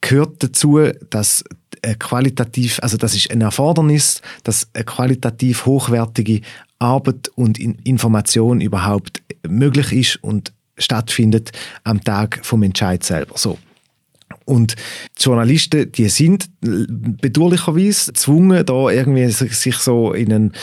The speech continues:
in einen halblegalen Graubereich zu begeben, um die Informationen zu beschaffen, die sie brauchen, um ihre Arbeit seriös zu machen. Und über das Problem wird leider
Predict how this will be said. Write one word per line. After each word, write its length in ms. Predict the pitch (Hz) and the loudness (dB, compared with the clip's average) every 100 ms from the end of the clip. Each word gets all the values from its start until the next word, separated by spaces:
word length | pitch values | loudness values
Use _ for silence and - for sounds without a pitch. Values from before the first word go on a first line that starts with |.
| - - - | -14 -14 -4
in 180 | 117 113 | 2 4
einen 300 | 110 90 101 | 4 2 0
halblegalen 640 | 127 131 127 110 110 110 | 0 0 0 0 0 0
Graubereich 640 | 110 117 147 151 135 143 - | 0 0 0 0 0 -2 -4
zu 100 | - | -4
begeben, 440 | 123 135 139 143 131 | -2 2 0 0 0
um 100 | 120 | 2
die 140 | 113 | 2
Informationen 640 | 110 107 101 - 104 104 101 | 0 0 -2 -2 0 0 -2
zu 100 | - | -2
beschaffen, 560 | 101 120 139 - 147 | 0 0 -2 -2 0
die 80 | 123 | 2
sie 120 | 120 | 0
brauchen, 360 | 123 139 139 123 - | 2 2 0 -4 -2
um 120 | 131 123 | 0 2
ihre 220 | 120 110 | 2 2
Arbeit 320 | 113 - - | 0 -2 -4
seriös 480 | - 123 120 135 139 | -2 2 2 2 0
zu 100 | - | -2
machen. 340 | 131 - 156 147 - - - - - | -2 -2 -4 -4 -8 -12 -12 -14 -12
Und 440 | - 104 104 98 - - | -2 0 2 0 -6 -14
über 220 | - - 95 | -14 -10 -6
das 240 | 104 117 | -2 -4
Problem 500 | - 92 101 104 101 - 87 87 | -4 -2 0 2 0 -6 -12 -8
wird 200 | 95 90 | -6 -4
leider 480 | 95 92 90 80 | -4 -2 -2 -4